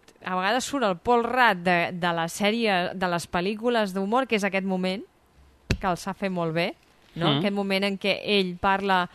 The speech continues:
Speaker 1: eh, en boca d'ella, tot i que no n'és conscient, no? És una cosa quàntica, una cosa de,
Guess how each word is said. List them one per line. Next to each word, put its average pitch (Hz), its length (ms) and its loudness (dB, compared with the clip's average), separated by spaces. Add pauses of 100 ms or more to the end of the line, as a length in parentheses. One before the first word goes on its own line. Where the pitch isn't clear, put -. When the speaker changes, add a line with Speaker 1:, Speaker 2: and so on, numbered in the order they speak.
(320)
Speaker 1:
eh, 180 480 -2 (100)
en 185 140 -6
boca 185 260 -2
d'ella, 180 600 0 (320)
tot 156 100 -6
i 160 80 -4
que 160 80 -4
no 156 80 -2
n'és 165 160 -2
conscient, 170 560 -4
no? 208 220 -2
És 220 180 -6
una 165 160 -8
cosa 156 240 -4
quàntica, 147 480 -4
una 143 160 -8
cosa 143 240 -8
de, 120 140 -8